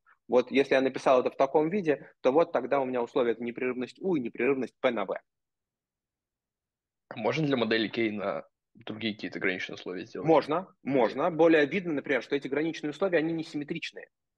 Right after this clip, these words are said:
Speaker 1: Исходно модель Кейна, она такая более-менее симметричная. У нас была зона проводимости и валентная зона.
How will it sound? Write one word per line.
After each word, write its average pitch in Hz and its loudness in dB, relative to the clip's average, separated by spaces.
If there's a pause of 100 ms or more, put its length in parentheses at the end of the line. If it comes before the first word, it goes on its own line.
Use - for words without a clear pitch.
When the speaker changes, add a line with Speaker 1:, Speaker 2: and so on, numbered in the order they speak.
(320)
Speaker 1:
Исходно 139 4
модель 139 4
Кейна, 202 4
она 131 2
такая 143 2
более-менее 143 0
симметричная. 127 -4
У - 0
нас 107 -10
была 123 2
зона 135 0
проводимости 143 0
и - 2
валентная 104 -2
зона. - -8